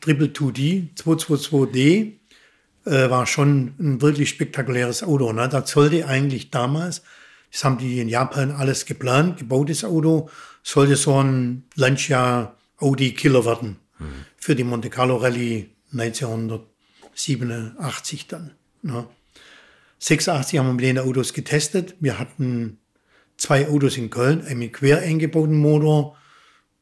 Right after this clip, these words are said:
Speaker 1: Es war ein Gravel-Auto und dann eben dieses Auto, wo jetzt hier steht, mit längs eingebautem Motor auf, für Asphalt, ne? Und Toyota hatte da schon verschiedene Variationen geplant gehabt.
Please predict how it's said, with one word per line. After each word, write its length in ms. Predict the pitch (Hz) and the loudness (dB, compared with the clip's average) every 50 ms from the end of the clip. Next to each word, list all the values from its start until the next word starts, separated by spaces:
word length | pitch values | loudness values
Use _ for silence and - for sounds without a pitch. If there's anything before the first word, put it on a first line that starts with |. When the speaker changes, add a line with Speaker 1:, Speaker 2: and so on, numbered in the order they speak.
| _ _ | _ _
Speaker 1:
Es 180 | - - - - | -12 -10 -6 -4
war 100 | 143 123 | -2 -2
ein 100 | 113 117 | -2 -4
Gravel-Auto 720 | 113 123 143 143 147 156 165 180 170 160 151 147 151 151 156 175 220 - | -2 2 4 4 4 4 2 4 4 6 6 8 6 6 4 2 -2 -2
und 220 | 180 139 131 123 | 0 0 0 2
dann 220 | 120 127 135 147 214 | 0 0 0 0 2
eben 460 | 175 139 139 131 131 131 117 110 - _ _ - - | 2 2 4 4 2 -2 -4 -4 -10 _ _ -2 2
dieses 300 | 156 147 139 151 143 170 | 2 2 2 0 -2 0
Auto, 180 | 170 156 139 | 0 0 2
wo 60 | 131 127 | 2 0
jetzt 100 | 123 - | 0 0
hier 240 | - 147 143 135 117 | 2 4 4 4 4
steht, 460 | - - - 165 151 147 139 143 - _ _ - - - - - _ - | 0 0 4 6 6 6 4 2 -6 _ _ -20 -20 -20 -20 -20 _ -6
mit 140 | - 117 | -4 -2
längs 260 | 113 127 139 135 - - | 0 0 0 0 -2 -2
eingebautem 540 | 185 147 139 139 131 143 143 139 135 135 | -2 0 0 0 2 2 2 2 2 2
Motor 480 | 135 131 135 135 135 131 127 131 160 170 | 0 2 2 2 2 0 0 0 -2 -2
auf, 180 | 139 127 113 - | -4 -4 -4 -4
für 500 | - - - - - - - 143 139 135 | -8 -12 -12 -14 -10 0 0 0 2 2
Asphalt, 540 | 139 135 - - - 175 170 170 - - _ _ _ _ | 0 -2 -2 -6 -8 -10 -12 -12 -16 -20 _ _ _ _
ne? 240 | - 156 120 123 123 - _ _ _ _ _ - - - - - - - - _ _ _ - | -8 -6 -6 -6 -8 -12 _ _ _ _ _ -20 -20 -20 -20 -20 -20 -20 -20 _ _ _ -6
Und 260 | 175 131 127 120 120 | -4 -2 -2 -2 -4
Toyota 360 | - 123 117 123 139 139 120 | -6 -4 -2 0 0 0 0
hatte 180 | 143 147 139 135 | 0 -2 0 0
da 120 | 147 131 | -2 -2
schon 220 | - - - 143 139 | -2 0 0 -2 -2
verschiedene 520 | - - 139 - - 151 139 143 135 - | -2 -4 -6 -4 -2 0 2 2 2 2
Variationen 680 | 131 120 120 127 123 120 113 - - 143 135 139 135 | 0 -2 0 0 0 0 0 -2 -2 0 0 0 0
geplant 340 | 123 113 107 127 135 151 165 | -2 -2 2 4 4 4 4
gehabt. 480 | 180 170 139 147 170 165 - - - - | 2 0 2 2 0 -2 -2 -8 -20 -20